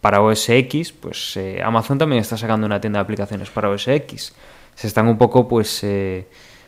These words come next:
copiando las estrategias y, y sacando, pues, quizá cambiando un poquito el, el servicio, buscando diferenciarte un poco de la competencia, pero cada día creo que, que estamos teniendo muchísima más oferta de, de cualquier tipo de contenido.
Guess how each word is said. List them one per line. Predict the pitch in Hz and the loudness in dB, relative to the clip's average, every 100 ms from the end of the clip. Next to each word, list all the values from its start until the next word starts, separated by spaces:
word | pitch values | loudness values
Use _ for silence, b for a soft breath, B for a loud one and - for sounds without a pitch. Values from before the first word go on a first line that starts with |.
| _ | _
copiando | - 107 113 123 | -2 4 6 6
las | 120 120 | 6 4
estrategias | 117 123 120 127 131 151 156 170 - | 0 2 4 4 4 4 4 2 -2
y, | 107 92 90 - | -6 -6 -8 -12
y | - 82 | -12 -10
sacando, | - 101 104 110 117 123 117 104 95 95 92 92 95 101 - _ - | -8 -2 0 2 6 6 6 4 0 -2 -4 -8 -12 -18 -20 _ -16
pues, | 104 - - - - | -12 -12 -14 -16 -14
quizá | - 120 120 120 | -8 0 2 2
cambiando | - 202 226 | 2 2 4
un | 143 | 6
poquito | 131 - 139 127 | 4 2 4 4
el, | 107 107 | 2 0
el | 120 | -4
servicio, | - 113 139 139 165 | -2 0 0 0 0
buscando | 143 113 123 120 123 117 B B B B _ | 0 0 0 4 4 4 B B B B _
diferenciarte | 117 107 120 104 127 123 | -2 2 2 2 0 2
un | |
poco | 123 120 | 2 4
de | 120 | 4
la | 117 | 4
competencia, | 123 117 123 117 139 135 | 2 0 0 0 -2 -2
pero | - | -2
cada | 117 101 | 0 0
día | 104 113 120 | 2 2 0
creo | - 113 | 0 0
que, | 113 - - | -2 -4 -8
que | - | -6
estamos | 104 117 110 | -4 -4 -4
teniendo | - 110 113 113 113 B B B B B _ | -4 -4 -2 -2 -4 B B B B B _
muchísima | 107 104 104 - 123 127 | -4 -2 -2 -4 0 2
más | 120 120 120 120 117 | 4 4 6 4 0
oferta | 120 - 127 123 135 | -4 2 2 2 0
de, | 120 107 98 | 2 0 -2
de | 87 98 | -4 -4
cualquier | - 104 - 113 | -2 -2 -2 -2
tipo | - 113 | -2 -2
de | 117 | -2
contenido. | 107 101 107 123 104 | -2 -4 0 0 0